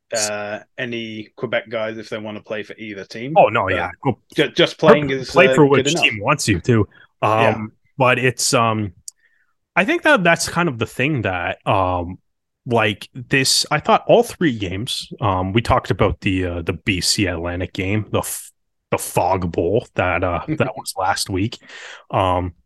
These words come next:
Speaker 2: on, uh, the previous episode. But, you know, I thought all three games were, um, incredibly entertaining. And, like, you know, it was great to see the Rugby Network pick it up. It's great to see, you know,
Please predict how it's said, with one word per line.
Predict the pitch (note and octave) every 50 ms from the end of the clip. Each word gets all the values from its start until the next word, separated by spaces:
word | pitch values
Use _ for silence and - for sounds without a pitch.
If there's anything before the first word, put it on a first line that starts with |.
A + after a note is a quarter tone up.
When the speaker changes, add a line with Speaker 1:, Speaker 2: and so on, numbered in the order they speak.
| _ _ _ _ -
Speaker 2:
on, | B2+ A2 G#2 F#2+ F#2
uh, | F#2 F#2 F2
the | E2 - G2+
previous | - - A#2 A2 G2+ F#2 G2 F2+ - -
episode. | - D#2+ - F#2+ - - - F2+ E2+ E2+ E2 - -
But, | A2+ F#2 F#2+ - - - - - - _ _ _ _ _
you | - C3
know, | B2+ A#2+
I | A#2 A#2
thought | - E3 -
all | - C3+ C3 F3
three | F3 - - E3+ D#3+ D3
games | B2+ A2 G2+ G2+ G#2 G#2+ B2+ C#3 C3+ -
were, | C#3 C#3+ A#2 G#2+ G2+ G2 F#2+ F#2+ F#2 F#2+
um, | F#2 F#2 F2+ F2 F2+ F#2+ G#2+ - _
incredibly | A#2+ G#2+ - - - A#2+ A#2 A#2+ G#2 A2+ G#2+ G#2+ -
entertaining. | - G#2 G2 F2+ - - A2 F#2+ F2+ F#2+ G#2 C3 C#3+ - _ _ _ _ _ _ _
And, | B2 G#2+ G#2 G2 G2 G2 G2 F#2+ F#2+ F#2+ F#2+ F#2 - _ _ _ _
like, | - A2 G#2 G2 - - - _ _ _ _ _ _ _ _ _ _ _ _ -
you | B2 A2+
know, | A2 G2+ G#2
it | A#2 A2+
was | A2+ G#2 -
great | - A2 A2 -
to | - A#2+
see | - -
the | A#2+ G2+ G2+ F2
Rugby | D#2+ F#2+ F#2+ F2+ - -
Network | G2+ G2+ G#2+ - G2+ F#2+ - _
pick | - - - -
it | F#2
up. | F2+ F#2+ - - -
It's | - F#2 F#2+ -
great | - - A2+ G#2+ -
to | - G#2
see, | - - - G#2+ G2
you | F2+ F2+ F2+
know, | F#2+ F2+ E2